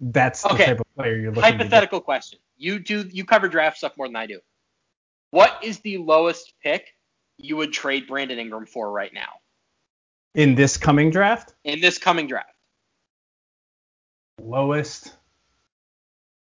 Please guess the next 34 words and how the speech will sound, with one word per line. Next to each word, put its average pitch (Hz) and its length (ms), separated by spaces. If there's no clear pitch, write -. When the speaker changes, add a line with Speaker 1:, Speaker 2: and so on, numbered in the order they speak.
Speaker 1:
I 165 220
mean, 156 280
uh, 180 100
the 160 200
top 175 300
five 131 400
are 127 60
generally 120 420
considered 117 500
to 110 60
be 113 300
future 113 340
superstars. 120 640
I'm 127 140
not 135 180
in 117 120
love 113 180
with 113 140
Kuminga, 117 520
so 101 160
I 107 120
would 117 120
probably 107 280
say 107 180
four. 117 440
Speaker 2:
That 269 180
seems 359 320
to 320 80
be 320 80
the 294 100
consensus 240 640
right 101 180
now, 98 220
right? 156 340